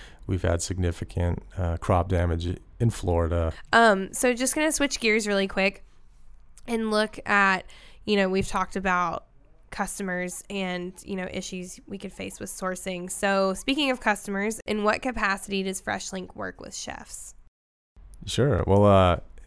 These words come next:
Speaker 1: in some cases, we can work directly with a chef at a kitchen to find out the needs that they have,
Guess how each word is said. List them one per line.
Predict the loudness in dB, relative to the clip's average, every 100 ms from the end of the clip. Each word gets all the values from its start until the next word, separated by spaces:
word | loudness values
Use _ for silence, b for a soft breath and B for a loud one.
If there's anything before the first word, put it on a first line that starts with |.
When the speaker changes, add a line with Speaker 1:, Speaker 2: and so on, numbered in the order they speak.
| -12 -2
Speaker 1:
in | 2
some | 4 6
cases, | 6 6 2
we | 2 4
can | 4 4
work | 4
directly | 4 4 6 4 4
with | 4
a | 2
chef | 4 2 4
at | 2
a | 2
kitchen | 0 0 2 2
to | 2
find | 2 4 4
out | 4
the | 2
needs | 2 2
that | 2 2
they | 2
have, | 4 4 2